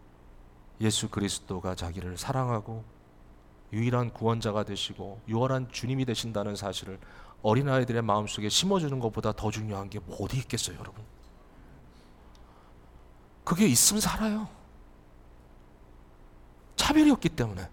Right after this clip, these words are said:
그 단계에서는. 그 바텀라인을 딛고 일어서는 거야. 근데 그게 없으면 인생의 주위에 허물어지는 순간순간마다 자기는 죽고 싶어요.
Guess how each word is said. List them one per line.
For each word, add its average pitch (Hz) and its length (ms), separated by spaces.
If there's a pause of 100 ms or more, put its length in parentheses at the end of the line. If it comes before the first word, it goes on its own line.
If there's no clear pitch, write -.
(140)
그 - 100
단계에서는. 101 460 (480)
그 185 100
바텀라인을 180 840
딛고 185 320
일어서는 170 380
거야. - 220 (1300)
근데 214 180
그게 175 280
없으면 190 600 (1400)
인생의 226 440
주위에 196 280
허물어지는 190 760
순간순간마다 180 1000
자기는 135 340
죽고 - 200
싶어요. - 500